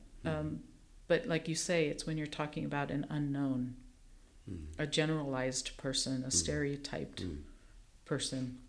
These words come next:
Speaker 2: It can happen anywhere here.
Speaker 1: Mm.
Speaker 2: Um, and it can happen within the, the immigrant community too.
Speaker 1: Yeah, of course.
Speaker 2: You know?
Speaker 1: Yeah, of course. As I was,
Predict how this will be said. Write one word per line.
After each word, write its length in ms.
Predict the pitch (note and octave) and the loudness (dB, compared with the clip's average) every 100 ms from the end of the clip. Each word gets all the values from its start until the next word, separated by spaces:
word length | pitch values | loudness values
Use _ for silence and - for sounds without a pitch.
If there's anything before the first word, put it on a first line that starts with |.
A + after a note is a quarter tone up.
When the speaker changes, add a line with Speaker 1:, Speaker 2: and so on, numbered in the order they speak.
| - - - - - - | -20 -20 -20 -20 -20 -2
Speaker 2:
It 120 | E3+ E3 | 0 2
can 100 | C#3+ | 2
happen 340 | C#3 C3 C#3 | 2 0 -2
anywhere 500 | - C#3+ C#3 C3+ C3 | 2 2 2 2 -2
here. 360 | B2+ C3+ C3 C3 | -2 0 2 0
Speaker 1:
Mm. 60 | - - - - - - | -6 -14 -14 -14 -14 -4
Speaker 2:
Um, 380 | D3+ D3+ D#3 D#3 - - - - - - - - - - - - | -2 2 0 0 -6 -16 -16 -14 -14 -14 -18 -20 -18 -18 -16 -4
and 460 | - G#3 G#3+ G#3+ - - - - - - | 2 4 4 0 -8 -12 -14 -14 -6 -2
it 80 | A3 | 6
can 120 | B3+ | 8
happen 320 | A3+ A3+ G#3+ | 8 4 4
within 360 | F#3+ F#3 F#3 F3 | 2 2 0 2
the, 380 | E3+ D#3+ D#3 - - | 4 4 2 -2 -2
the 160 | E3 - | -2 0
immigrant 420 | E3+ E3+ D#3 C#3 | 0 0 -2 -2
community 480 | - E3 D#3 C#3+ C#3+ | -2 0 0 -2 -4
too. 380 | - G#3 - - - | -2 -2 -2 -6 -4
Speaker 1:
Yeah, 140 | G2+ | -2
of 120 | D2+ - | -2 -2
course. 260 | F#2+ - - - - - - - - - | -4 -4 -10 -18 -20 -20 -20 -20 -16 -8
Speaker 2:
You 140 | D#3 | -4
know? 120 | D3+ D3+ | -4 2
Speaker 1:
Yeah, 180 | G#2+ E2 | 4 4
of 140 | - | 0
course. 220 | E2+ - | -4 -4
As 140 | F#2 F#2 | -4 -4
I 100 | F2+ | -4
was, 440 | E2+ - - - | -4 -6 -8 -10